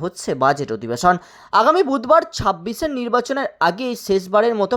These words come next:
পূর্ণাঙ্গ বাজেট পেশ করবে সরকার পক্ষ। আর সেই অধিবেশন শুরুর আগেই রণনীতি ঠিক করতে পরিষদীয় দলের বৈঠক ডেকেছিলেন তৃণমূল সুপ্রিমো মমতা বন্দ্যোপাধ্যায়। মূলত দলের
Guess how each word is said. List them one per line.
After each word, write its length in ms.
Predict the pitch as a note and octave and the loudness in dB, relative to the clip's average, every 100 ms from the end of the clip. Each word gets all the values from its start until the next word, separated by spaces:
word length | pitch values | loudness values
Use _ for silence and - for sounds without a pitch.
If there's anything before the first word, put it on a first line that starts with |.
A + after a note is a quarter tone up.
| A#3+ | -2
পূর্ণাঙ্গ 420 | G3+ F3+ F#3+ G3+ G3 | -2 0 0 2 2
বাজেট 260 | C3+ C#3 E3 - | 2 2 -2 -4
পেশ 160 | D#3 - - | -4 -4 -2
করবে 220 | F#3 A#3 G#2+ - | 0 2 0 -2
সরকার 280 | - G3 G#2+ - | -2 0 0 -4
পক্ষ। 160 | G#2+ E3+ F3 - - - | 2 4 4 0 0 2
আর 60 | - | 2
সেই 160 | D4+ D4+ | 4 4
অধিবেশন 440 | C#4+ D4 D#4 - F#4 - | 4 2 -2 -2 -4 -4
শুরুর 240 | C4+ C#4 - D#3+ | -4 -4 -2 0
আগেই 280 | D#3 B3+ B2 G2+ - C#3 | 0 0 -2 -6 -2 4
রণনীতি 540 | C#3+ E3 B3+ A#3 B3+ - | 6 6 2 0 -4 -6
ঠিক 140 | A#3+ A#3 - | -8 -8 -2
করতে 240 | F3+ - C4 - | -2 0 -4 0
পরিষদীয় 520 | C#3 F3 A#3 A3+ B3+ E3 | 0 0 -4 -2 -2 2
দলের 220 | D3 E3+ D#3 | 4 4 2
বৈঠক 380 | B2 C3+ - A#3+ A#3+ C3+ | -2 -2 0 0 -2 -2
ডেকেছিলেন 520 | C3 C3+ C#4 - D3+ G2+ - - - | 0 0 -2 -2 -4 -4 -10 -20 -2
তৃণমূল 320 | F3 G#3 D4+ D4 | 4 6 6 4
সুপ্রিমো 380 | - - A3 C#4 | 0 2 4 6
মমতা 260 | A#3 C3 A#2 | 4 4 4
বন্দ্যোপাধ্যায়। 460 | A2+ A#2+ C3 F3+ F3 - - A3 | 2 4 4 4 2 0 0 4
মূলত 200 | C#4+ F#4+ D4+ | 6 6 6
দলের 200 | D4+ F4 | 6 8